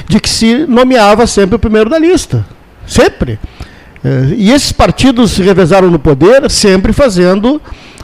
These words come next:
a nomeação do primeiro da lista. Só que esse governo, ele é diferente. Ele foi eleito, tá, justamente pra romper com essas, eh, com esse tipo de,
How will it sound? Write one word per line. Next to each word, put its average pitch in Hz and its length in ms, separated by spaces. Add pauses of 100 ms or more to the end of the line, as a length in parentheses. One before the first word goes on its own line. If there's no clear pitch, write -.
(420)
a 175 220
nomeação 196 640
do 190 100
primeiro 208 300
da 277 100
lista. 254 440 (300)
Só - 240
que 220 360
esse 254 280
governo, 170 800 (180)
ele 202 160
é 269 60
diferente. 247 1000 (460)
Ele 180 140
foi 285 240
eleito, 214 720 (840)
tá, 175 180 (140)
justamente 240 680
pra - 200
romper 294 800
com 349 180
essas, 302 580 (140)
eh, - 340
com 277 80
esse - 220
tipo 262 220
de, 277 500